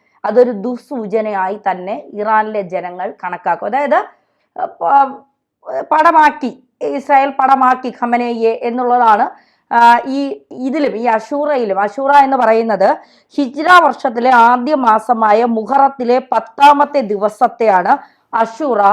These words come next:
എന്ന് വിളിക്കുന്നത്. ലോകമെമ്പാടുമുള്ള ഷിയ മുസ്ലിങ്ങളുടെ പ്രധാന ആഘോഷമായ അശൂറയും ഇതേ ദിവസമാണ്. ഈ ആഘോഷം മുഹറം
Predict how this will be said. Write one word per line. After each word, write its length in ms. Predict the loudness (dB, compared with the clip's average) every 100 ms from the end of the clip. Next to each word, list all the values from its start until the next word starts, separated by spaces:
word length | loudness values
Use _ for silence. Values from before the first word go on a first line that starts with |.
| 0 -8
എന്ന് 160 | -6
വിളിക്കുന്നത്. 580 | -6 -6 -6 -8 -12 -14 _ _ _ 0
ലോകമെമ്പാടുമുള്ള 1040 | 6 6 6 0 0 6 6 6 2 2
ഷിയ 300 | 2 -2 4 4
മുസ്ലിങ്ങളുടെ 800 | 4 -4 -4 -4 0 0 2 0
പ്രധാന 480 | 0 2 4 4 6
ആഘോഷമായ 640 | 4 4 2 -2 -2 2
അശൂറയും 720 | 4 2 -4 -2 0 0 0 -2 _ _ -4
ഇതേ 240 | 4 4
ദിവസമാണ്. 640 | 4 0 0 -4 -6 -10 -14 _ _ _ -4
ഈ 140 | 2
ആഘോഷം 680 | 6 6 6 4 2 0 -2 -2
മുഹറം 460 | -4 2 6 6